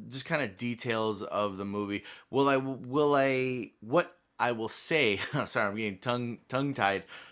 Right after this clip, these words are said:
Um, it's been a while since I did one of these. What I will say, uh, that I really did enjoy about this movie is the scares. Now, um, I don't feel like there's any cheap scares in this movie. There's n-,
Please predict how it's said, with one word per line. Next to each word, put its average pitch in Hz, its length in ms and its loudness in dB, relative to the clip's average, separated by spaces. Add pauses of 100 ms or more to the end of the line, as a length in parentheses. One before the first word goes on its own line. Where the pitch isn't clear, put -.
Um, 98 300 0 (260)
it's - 140 -16
been 123 160 -2
a 127 60 -2
while 110 240 -2
since 95 220 -10
I 95 60 -4
did 104 220 -2
one 92 160 -4
of 85 60 -4
these. 90 180 -4 (240)
What 151 260 4
I 214 80 8
will 196 180 8
say, 147 680 4
uh, 110 160 6
that 117 180 6
I 117 60 4
really 117 640 2
did 139 220 2
enjoy 110 320 0
about 95 240 2
this 92 200 -8
movie 92 380 -2 (460)
is 113 460 0 (260)
the 104 240 -2
scares. 110 600 0
Now, 110 460 0
um, 110 400 0 (180)
I 131 120 2
don't 139 280 0
feel 147 140 2
like 143 180 2
there's 117 200 0
any 117 180 -4
cheap - 380 -6
scares 117 420 -2
in 117 60 -4
this 117 200 -6
movie. 120 320 -2
There's 107 280 -2
n-, 113 160 -4